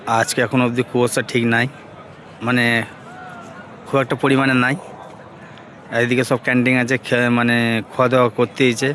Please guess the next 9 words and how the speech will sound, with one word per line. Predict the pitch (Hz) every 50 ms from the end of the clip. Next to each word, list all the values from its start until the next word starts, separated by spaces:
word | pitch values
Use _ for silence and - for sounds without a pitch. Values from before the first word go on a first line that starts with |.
| - - - -
কেউ | - 117 110 -
করে | 127 120 120 120 120
আসছে, | 117 - - 127 117
কেউ | 123 113 110 113
যাচ্ছে। | 113 107 - - - 113 131 - - - - - - - - - - - - - - - - - - - - - 101 104
আর | 104 104 104 101 104 107
এগুলো | 117 123 120 123 - -
সব | 131 123 120 120
রুম। | 120 123